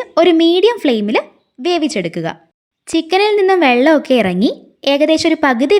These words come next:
വേവായിക്കഴിഞ്ഞാൽ നമ്മൾ already അരച്ചു വെച്ചിട്ടുള്ള തേങ്ങയുടെ മിക്സ് കൂടെ ചേർത്തിട്ട് യോജിപ്പിച്ച് കൊടുക്കുക. വറുത്തരക്കാതെ പച്ച തേങ്ങ ഇങ്ങനെ അരച്ച് ചേർക്കുന്നതാണ് ട്ടോ ഈ ഒരു കറിയുടെ മെയിൻ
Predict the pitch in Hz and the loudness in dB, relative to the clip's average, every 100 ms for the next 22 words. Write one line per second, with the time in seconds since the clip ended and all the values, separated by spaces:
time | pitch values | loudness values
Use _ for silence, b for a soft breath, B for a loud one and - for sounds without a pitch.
0 | 302 226 240 196 202 233 180 180 - - | 2 0 0 0 -2 -4 -4 -4 -6 -10
1 | _ 262 254 254 214 220 269 320 226 190 | _ -6 -2 0 -2 -2 0 0 -2 -4
2 | - 269 233 - 240 240 247 247 277 330 | -2 -2 -2 -4 -4 -2 -2 0 0 0
3 | 311 214 180 - 233 170 202 185 165 175 | 0 -2 -4 -4 -2 -2 -4 -4 -4 -6
4 | 160 370 B B B 285 311 330 311 196 | -4 -4 B B B 0 2 2 0 -6
5 | - 440 214 175 156 - _ _ _ - | -4 -2 -2 -4 -10 -12 _ _ _ -6
6 | 277 294 294 415 403 302 202 254 453 _ | -2 -2 0 0 0 0 -2 -4 -6 _
7 | - 277 277 - 440 349 277 302 269 262 | -4 -4 -4 -6 -2 0 2 0 0 0
8 | 226 214 - 285 214 226 226 220 180 190 | -2 -2 -2 -2 -2 -2 -2 -2 -4 -6
9 | 175 233 247 262 240 202 233 233 202 202 | -6 0 0 0 -2 -2 0 0 0 0